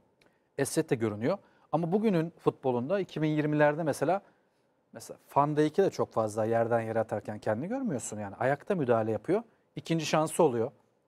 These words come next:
Omuz omuzayla üstünlüğü alıyor. Doğru pozisyon almayla alıyor. E, dünyanın en iyi stoperi diyorsun Van Dijk. Ayakta. Çok az yerde müdahale ederken görüyorsun. Kim Min-jae de öyle. En önemli özelliği bence ayakta kalması. Kimi biraz o ikili mücadele başarısı herhalde ön plana çıkarttı ama Salah'ı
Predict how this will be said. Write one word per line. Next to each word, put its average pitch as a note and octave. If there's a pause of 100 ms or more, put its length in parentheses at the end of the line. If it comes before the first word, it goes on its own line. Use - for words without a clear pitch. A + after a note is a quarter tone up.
(120)
Omuz D#3
omuzayla D3+
üstünlüğü B2
alıyor. A#2+ (480)
Doğru D#3
pozisyon D#3+
almayla D3
alıyor. C3 (260)
E, B2+
dünyanın D#3
en D#3
iyi D3+
stoperi C#3+
diyorsun A2
Van A#2
Dijk. G3+
Ayakta. F#3+ (640)
Çok G3
az D3+
yerde B2
müdahale A2+
ederken G#2
görüyorsun. G#2 (520)
Kim F3
Min-jae E3+
de E3
öyle. C3+ (260)
En D3+
önemli C3+
özelliği C3
bence D3
ayakta D3
kalması. A#2+ (540)
Kimi A3
biraz G#3+
o G3+
ikili G3+
mücadele F#3
başarısı F3
herhalde F3+
ön F#3
plana F#3
çıkarttı -
ama G#3
Salah'ı F#3+